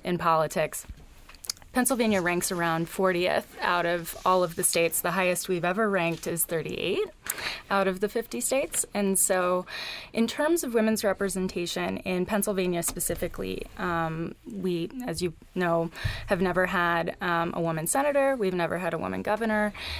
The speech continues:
And there are a number of reasons why, both specifically in Pennsylvania and across the country, we see these gender-based differences in running and, um, actually serving in office.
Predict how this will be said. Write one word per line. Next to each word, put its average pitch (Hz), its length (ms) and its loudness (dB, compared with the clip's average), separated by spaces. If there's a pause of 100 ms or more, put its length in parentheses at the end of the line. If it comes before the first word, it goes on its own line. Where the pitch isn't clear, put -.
(220)
And 214 340 4
there 226 120 4
are 226 80 4
a 233 40 2
number 220 280 4
of 180 100 -2
reasons 180 480 0
why, 160 460 2 (400)
both 220 400 2
specifically 185 600 0
in 170 120 0
Pennsylvania 165 540 -2
and 156 420 -2
across - 320 0
the - 100 -8
country, 170 320 -4
we 165 140 -2
see 190 340 0
these 170 240 0
gender-based 170 580 0
differences 175 560 -4
in 196 140 -2
running 175 440 -2
and, 165 460 -2 (760)
um, 180 240 2
actually 175 340 -2
serving 170 380 0
in 160 80 0
office. 160 500 0